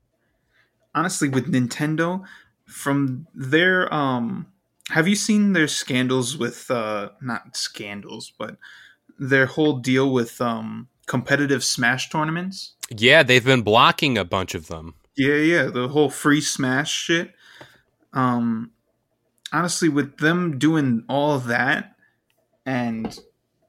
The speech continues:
Speaker 1: not really making anything else except for Mario and Animal Crossing games, um,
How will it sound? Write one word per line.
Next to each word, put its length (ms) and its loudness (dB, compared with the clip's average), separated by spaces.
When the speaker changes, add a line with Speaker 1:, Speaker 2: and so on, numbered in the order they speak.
Speaker 1:
not 360 -4
really 320 2
making 420 -2
anything 460 -2
else 280 -4
except 360 -4
for 180 -6
Mario 640 0
and 140 -4
Animal 360 -4
Crossing 560 -2
games, 480 -6
um, 540 -6